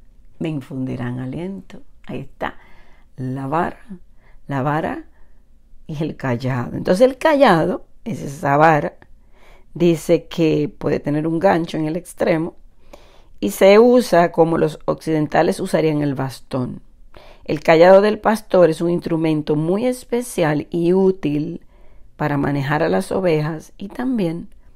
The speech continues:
para protegerlas. Entonces, hermanos, ¿cuánto se puede aprender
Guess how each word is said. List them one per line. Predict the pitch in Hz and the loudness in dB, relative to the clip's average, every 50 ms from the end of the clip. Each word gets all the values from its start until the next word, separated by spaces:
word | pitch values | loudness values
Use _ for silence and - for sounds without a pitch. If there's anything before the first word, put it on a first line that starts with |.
| - - - _ - - - | -20 -20 -20 _ -20 -16 -8
para | - 185 208 233 262 277 254 - | -6 -6 -6 -6 -8 -10 -12 -12
protegerlas. | - 185 190 180 175 - 175 156 147 127 123 - - - - 208 190 - - - - - - - - - - - - - - - _ - - - - - - - - - - - - - - - - - - | -12 -10 -10 -12 -12 -12 -12 -12 -10 -10 -10 -12 -14 -16 -18 -18 -18 -18 -18 -18 -20 -20 -20 -20 -20 -20 -20 -20 -20 -20 -20 -20 _ -20 -20 -20 -20 -20 -20 -20 -20 -20 -20 -20 -20 -20 -20 -20 -20 -20 -14
Entonces, | - 143 131 131 131 151 156 151 147 139 151 | -12 -10 -10 -8 -6 -4 -4 -4 -4 -6 -10
hermanos, | 139 127 127 - - - - - - - - - - - - - - - - - - - | -10 -10 -12 -12 -12 -14 -16 -18 -18 -18 -20 -20 -20 -20 -20 -20 -20 -20 -20 -20 -18 -12
¿cuánto | - 190 202 214 220 233 220 | -8 -8 -6 -6 -8 -8 -8
se | 208 185 | -8 -8
puede | 185 - - 175 175 185 | -8 -8 -8 -8 -8 -8
aprender | 180 - - 151 147 139 139 139 147 151 147 156 - | -10 -12 -12 -12 -10 -10 -10 -12 -12 -12 -14 -14 -18